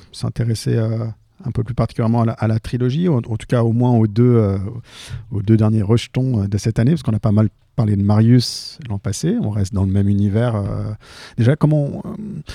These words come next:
qu'est-ce qu'on peut dire déjà de cette trilogie ? Et c'est, est-ce que c'est un, un univers où il y a exactement les mêmes personnages ? Euh, parce que souvent on les mélange un peu les trois, mais c'est quand même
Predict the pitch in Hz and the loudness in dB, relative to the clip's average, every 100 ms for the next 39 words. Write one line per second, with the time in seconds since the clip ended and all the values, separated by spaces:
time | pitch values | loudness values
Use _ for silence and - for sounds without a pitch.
0 | - - - - 127 135 143 127 135 131 | -18 -16 -10 -4 2 2 2 2 0 -2
1 | 123 _ - 127 123 123 117 107 117 85 | -6 _ -10 -2 -2 0 -2 -4 -8 -8
2 | - 131 - 127 110 117 120 117 117 117 | -6 -6 -2 0 0 0 0 0 2 0
3 | 127 113 110 107 107 120 123 120 120 120 | 0 -2 -4 -6 -4 -2 -2 0 0 0
4 | 120 113 - 120 123 135 143 120 113 117 | 0 -2 -4 -4 -2 -2 -4 -4 -4 -4
5 | 117 117 117 117 120 123 - - 123 127 | -6 -6 -6 -8 -10 -8 -8 -2 0 2
6 | 110 104 110 117 104 98 120 120 101 - | 0 0 0 0 -2 -4 -6 -6 -8 -6
7 | 135 143 104 - 113 107 107 | -6 -4 -6 -10 -10 -8 -8